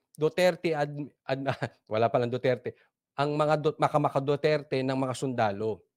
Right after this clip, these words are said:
Kusang loob nila yan. Hindi po kami nagtatawag or ang mga Duterte ng pag-aaklas sa mga kasundaluhan.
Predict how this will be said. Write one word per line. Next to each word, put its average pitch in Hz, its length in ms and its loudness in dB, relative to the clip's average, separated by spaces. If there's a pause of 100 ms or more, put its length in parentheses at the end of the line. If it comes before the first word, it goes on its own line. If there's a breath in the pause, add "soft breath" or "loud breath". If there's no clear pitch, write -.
(720)
Kusang 196 480 4
loob 175 320 2
nila 143 240 2
yan. 139 320 -2 (460)
Hindi 185 260 0
po 190 160 4
kami 175 320 2
nagtatawag 151 800 4
or 139 180 2
ang 135 160 0
mga 131 80 -2
Duterte 127 720 -2 (400)
ng 147 160 -4
pag-aaklas 127 960 -4 (480)
sa 135 160 -4
mga 139 240 0
kasundaluhan. 117 720 -2